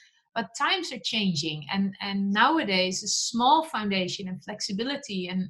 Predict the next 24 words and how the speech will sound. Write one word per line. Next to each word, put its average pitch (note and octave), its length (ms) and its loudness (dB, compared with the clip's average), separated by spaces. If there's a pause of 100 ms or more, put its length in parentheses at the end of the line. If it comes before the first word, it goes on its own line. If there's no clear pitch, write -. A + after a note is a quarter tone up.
and F#3 120 -4
innovation F#3+ 880 -2 (100)
are F3 380 -4 (400)
more G3 260 2
important. F#3+ 680 -6 (160)
And F#3 160 0
you G3+ 100 2
also A3 280 -2
see G#3 240 -4
a F#3+ 40 -2
lot F#3+ 180 0
of F3+ 120 -4
startups G3+ 640 0
and F#3+ 100 -2
people A3 280 -6
move G#3 280 2
forward G3+ 540 -2
with F#3+ 240 -6
plans G3+ 400 0
that G3 160 -6
are F#3 160 0
not F#3+ 320 2 (720)
complete E4 560 0
yet, C#3+ 260 2